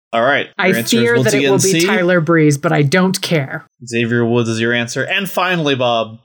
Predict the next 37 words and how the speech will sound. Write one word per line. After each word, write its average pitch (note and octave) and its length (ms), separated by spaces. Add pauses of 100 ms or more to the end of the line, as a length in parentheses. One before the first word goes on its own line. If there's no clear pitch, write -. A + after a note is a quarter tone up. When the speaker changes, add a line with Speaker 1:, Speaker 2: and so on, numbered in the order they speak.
(160)
Speaker 1:
question F3+ 340
number D3+ 240
three. B2+ 440 (240)
I've D#3 140
already A#3 320
told F#3+ 300
you G3 100
that D#3+ 180
one C#3+ 460
of A#2 140
the B2 80
next B2 280
episode's B2 480
five A2+ 360
matches D3+ 480
is C3+ 180
not A#2+ 400
a B2 60
rematch G2+ 520
from A2 200
N G2+ 120
X G#2+ 200
T G#2 160
Arrival, G2 520 (160)
but E3 360
it E3 220
is C4+ 220
a G3 40
rematch B2+ 580
from C#3 260
a C3+ 140
recent C3+ 460
episode C#3+ 420
of B2+ 80
N B2+ 140
X A#2+ 180
T A#2+ 380